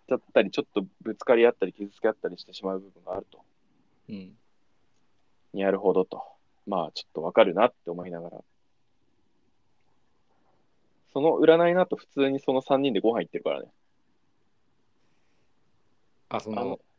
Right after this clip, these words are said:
Speaker 2: 奥さん、
Speaker 1: うん。
Speaker 2: 奥さんの友達と。
Speaker 1: の友達も含めて。
Speaker 2: うん。
Speaker 1: 「あの結果ウケる」みたいな。<laughs> ね、なんかその調停とかやってる方々とかがいる中で、まあ僕らは、まあ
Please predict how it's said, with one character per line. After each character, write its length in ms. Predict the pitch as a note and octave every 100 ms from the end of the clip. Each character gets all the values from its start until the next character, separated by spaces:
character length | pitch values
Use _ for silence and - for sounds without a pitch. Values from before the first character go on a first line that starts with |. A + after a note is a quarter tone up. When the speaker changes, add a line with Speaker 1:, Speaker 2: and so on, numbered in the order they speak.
| _ _ -
Speaker 2:
奥 160 | A#2 A#2+
さ 100 | G#2+
ん、 20 |
Speaker 1:
う 20 |
ん。 20 |
Speaker 2:
奥 120 | G2+ -
さ 140 | A2
ん 20 |
の 40 | G2+
友 160 | G#2
達 100 | G2
と。 100 | A#2+
Speaker 1:
の 120 | F#2+ - _ _ -
友 180 | A2+
達 180 | G2 F#2+
も 60 | F#2+
含 240 | - G2
め 60 | F2
て。 180 | - - _ -
Speaker 2:
う 80 | G#2
ん。 420 | F#2 F2+ - - _ _
Speaker 1:
「あ 120 | C3+
の 100 | D#3
結 240 | E3 D#3+ -
果 120 | D#3+
ウ 60 | C#3
ケ 160 | D#3
る」 200 | D3+ D#3
み 80 | A#2
た 120 | D#2+
い 40 | C2+
な。 100 | - _ _ _
<laughs> 1400 | - - - - - _ _ - - - - E3+ D#3 C#3+ - _ _ B2+ _ _ _ _ -
ね、 160 | C#3 C3
な 120 | C#3
ん 60 |
か 100 | G#2+
そ 120 | F#2+ G2+
の 100 | G2
調 260 | D#3 C#3+
停 180 | D3+ D#3
と 100 | D#3+
か 100 | G#2+
や 100 | G#2+
っ 20 |
て 160 | - A#2
る 80 | A2+
方 220 | A2+ B2+
々 220 | A2+ G2
と 80 | G2
か 100 | -
が 80 | G2
い 120 | F#2+
る 100 | G#2+
中 240 | B2+ C#3 G2+
で、 200 | F2 D#2
ま 120 | A2
あ 40 | F#2+
僕 280 | G2 -
ら 100 | D3
は、 260 | G2 F2 - - _ - - - - _ _ _ _
ま 120 | B2
あ 180 | A2 E2